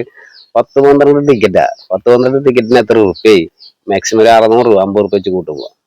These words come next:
പന്ത്രണ്ട് ടിക്കറ്റിന് അറുന്നൂറ് ഉറുപ്പ്യായി. അപ്പൊ ഈ അറുന്നൂറ് രൂപയുടെ കേസ് ഒന്ന് ആലോചിക്കാണ്ട്. എന്റെ പണി എന്ന് പറയുന്നത് വല്ല പണിക്ക് പോടാന്നൊക്കെ പറയുന്നില്ല നിങ്ങള്, ചില ആൾക്കാര് വേറെ വല്ല പണിക്ക് പോടാന്നൊക്കെ. എന്റെ പണി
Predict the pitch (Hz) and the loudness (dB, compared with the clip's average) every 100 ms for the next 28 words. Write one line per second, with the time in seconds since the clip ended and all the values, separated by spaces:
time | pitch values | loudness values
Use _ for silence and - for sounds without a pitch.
0 | _ 95 98 104 101 95 95 98 92 92 | _ -6 0 0 0 0 0 0 2 0
1 | 95 - 69 - _ _ - - _ _ | 0 -4 -12 -12 _ _ -20 -20 _ _
2 | _ _ - - _ _ _ - - 107 | _ _ -20 -20 _ _ _ -20 -10 -4
3 | 131 131 127 117 123 131 139 139 127 120 | 2 4 4 4 4 2 4 4 4 2
4 | - 104 90 - 82 110 104 98 95 101 | 0 -2 -2 -6 -2 0 2 0 -2 -2
5 | 92 73 - _ _ 113 113 117 - 120 | -4 -8 -14 _ _ -2 0 0 0 2
6 | 110 110 120 104 95 101 95 107 123 101 | 2 2 2 2 0 0 0 0 0 0
7 | 127 127 131 135 135 127 135 120 101 65 | 2 2 2 2 4 4 4 2 0 -2
8 | - _ - 113 117 92 80 - - _ | -14 _ -2 2 2 0 -4 -6 -18 _
9 | - 95 113 120 120 110 117 117 110 92 | -6 0 2 2 0 0 2 2 2 0
10 | 76 98 110 127 131 | -2 -4 -2 0 0